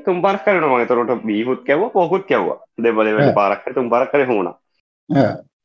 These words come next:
Speaker 1: මේ <clears throat> ඌ මට ඒවත් හැමදාම චිකන් එවන්නේ. මම අරුවට යව මාරු කරලා. මේ පොරට තාම නෝ-, නෝ-, නෝට් නෑ. ඊට පස්සේ සතිය එකහමාරකට දෙක විතර පස්සේ ඔය සිද්ධි ටික වෙලා ඉවරලා.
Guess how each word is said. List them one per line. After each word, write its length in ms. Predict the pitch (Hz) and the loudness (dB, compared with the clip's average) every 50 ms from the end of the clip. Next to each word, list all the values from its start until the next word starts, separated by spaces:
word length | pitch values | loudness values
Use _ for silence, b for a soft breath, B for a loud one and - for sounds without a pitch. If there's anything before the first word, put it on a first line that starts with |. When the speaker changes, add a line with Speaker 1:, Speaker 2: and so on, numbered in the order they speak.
| _ - | _ -4
Speaker 1:
මේ 560 | 165 170 170 170 165 165 156 156 - - _ - | -2 0 0 0 2 2 0 0 -2 -4 _ -2
<clears throat> 320 | 247 262 220 190 156 135 | -2 -2 -2 -4 -6 -4
ඌ 100 | 131 151 | -4 -2
මට 180 | 147 156 151 156 | -2 -2 0 0
ඒවත් 240 | 147 131 123 127 131 | 0 0 0 -2 -2
හැමදාම 340 | 104 101 101 98 95 98 95 | -4 0 0 0 0 -2 -4
චිකන් 300 | 107 92 107 98 98 95 | -2 -2 -2 0 0 -2
එවන්නේ. 220 | 92 139 208 269 | -2 -2 -4 -4
මම 180 | 226 160 156 139 | -4 -2 -2 0
අරුවට 240 | 131 139 147 175 160 151 - - - - - - _ _ | 0 0 2 0 0 0 -2 -6 -16 -18 -20 -20 _ _
යව 260 | - 120 110 113 117 107 | -2 0 2 4 4 4
මාරු 220 | 101 95 92 101 98 | 2 2 2 2 0
කරලා. 280 | 90 95 - - - _ _ _ _ _ _ _ _ _ _ _ _ | 0 -2 -4 -6 -10 _ _ _ _ _ _ _ _ _ _ _ _
මේ 540 | - 175 170 170 165 165 165 160 165 165 165 165 b b b b b b b _ _ _ _ _ _ _ _ _ _ _ _ _ _ _ _ _ _ _ _ _ - | -12 -8 -6 -2 -2 0 0 0 0 -2 -2 -4 b b b b b b b _ _ _ _ _ _ _ _ _ _ _ _ _ _ _ _ _ _ _ _ _ -18
පොරට 300 | - - 147 147 165 190 | -8 -2 -2 0 2 2
තාම 240 | 185 175 170 175 175 | 2 2 2 2 2
නෝ-, 160 | 170 160 127 | 2 2 2
නෝ-, 140 | 147 147 143 | 2 2 2
නෝට් 180 | 139 139 139 117 | 2 2 0 2
නෑ. 120 | 120 107 | 0 0
ඊට 100 | 107 120 | 0 0
පස්සේ 240 | 139 165 - 208 - | -2 -2 -4 -4 -4
සතිය 280 | 170 147 - 180 180 165 | -4 -2 0 0 0 0
එකහමාරකට 720 | 143 - - 165 175 165 165 160 156 151 156 151 160 165 | 0 -2 -2 -2 0 0 2 2 2 2 2 2 0 0
දෙක 120 | 160 156 | 0 0
විතර 300 | 156 143 151 143 160 151 147 | 0 0 0 -2 -2 -2 -2
පස්සේ 280 | 165 160 - - 180 | -2 -2 0 0 0
ඔය 140 | 143 123 123 | 0 0 -2
සිද්ධි 280 | 135 123 110 127 135 123 | -4 -6 -4 -4 -4 -4
ටික 220 | - - - 120 131 | -4 -4 -2 -2 0
වෙලා 260 | 127 120 117 120 127 | 0 2 0 0 0
ඉවරලා. 320 | 120 120 120 120 139 214 | 0 -2 -2 -4 -4 -6